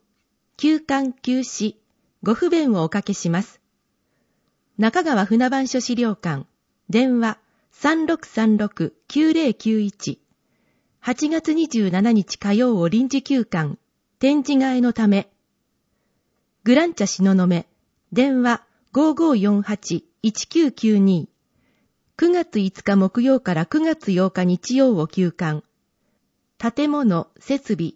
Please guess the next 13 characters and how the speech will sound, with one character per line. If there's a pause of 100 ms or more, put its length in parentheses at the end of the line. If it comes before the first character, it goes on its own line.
(100)
定
期
点
検
の
た
め。 (1300)
ス
ポ
ー
ツ
会
館、